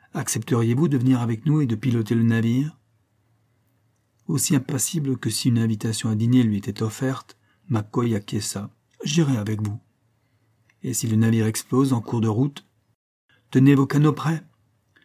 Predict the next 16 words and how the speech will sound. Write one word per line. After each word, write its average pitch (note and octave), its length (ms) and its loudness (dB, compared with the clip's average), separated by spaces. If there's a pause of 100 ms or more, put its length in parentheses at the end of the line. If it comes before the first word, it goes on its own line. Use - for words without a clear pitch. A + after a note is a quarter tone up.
(140)
Si - 180 -4
la G#2 140 -2
catastrophe G#2+ 600 -4
que - 120 -6
vous G#2+ 100 -2
redoutez A2 460 -2
se - 160 -4
produisait, A2+ 640 -2 (580)
nous A2+ 200 -2
y A2+ 60 -4
trouverions A#2 520 0
un A#2 40 0
refuge. C3+ 500 -4 (720)
Et - 60 -4
ce B2 160 -4
sont A2+ 220 -4